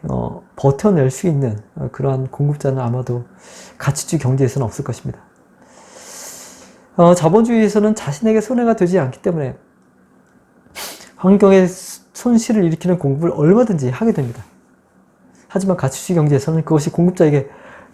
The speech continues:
직접적으로, 어, 손해가 돌아오기 때문에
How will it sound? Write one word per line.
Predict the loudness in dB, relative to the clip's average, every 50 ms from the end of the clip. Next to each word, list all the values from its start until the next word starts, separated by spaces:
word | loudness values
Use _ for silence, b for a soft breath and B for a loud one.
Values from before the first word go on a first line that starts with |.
| B B _ _ _ _ _
직접적으로, | -2 -2 -2 -2 -2 -8 0 0 0 0 2 2 2 2 2 0 -2 -4 -6 -10 -8
어, | -6 -6 -6 -6
손해가 | -6 -2 0 0 2 2 0 -2 -4 -4 -2
돌아오기 | 0 0 2 2 0 -2 -4
때문에 | -4 -4 -6 -6 -6